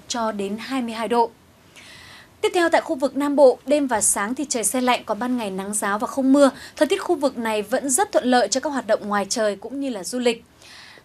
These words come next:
Tại Tây Ninh và tại thành phố Hồ Chí Minh thì đều có mức nhiệt độ trong ngày hầu như không quá ba mươi hai độ.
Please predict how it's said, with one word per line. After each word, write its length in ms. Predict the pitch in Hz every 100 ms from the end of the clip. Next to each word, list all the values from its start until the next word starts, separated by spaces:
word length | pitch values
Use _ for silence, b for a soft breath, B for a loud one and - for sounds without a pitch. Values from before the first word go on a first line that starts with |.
| -
Tại 200 | 294 254
Tây 200 | 349 339
Ninh 340 | 330 349 320 269
và 320 | 269 233 240 220
tại 140 | 208
thành 120 | 220
phố 100 | 220
Hồ 40 | 277
Chí 140 | 277
Minh 280 | 277 320 294
thì 100 | 254
đều 220 | 240 233 214
có 360 | 214 214 202
mức 300 | 240 349 415
nhiệt 180 | 262 226
độ 220 | 220 220
trong 240 | 262 285 262
ngày 240 | 240 196
hầu 200 | - 226
như 200 | 208 240
không 240 | 254 - 254
quá 160 | 214 202
ba 160 | 254
mươi 100 | 254
hai 160 | 240 233
độ. 240 | 247 247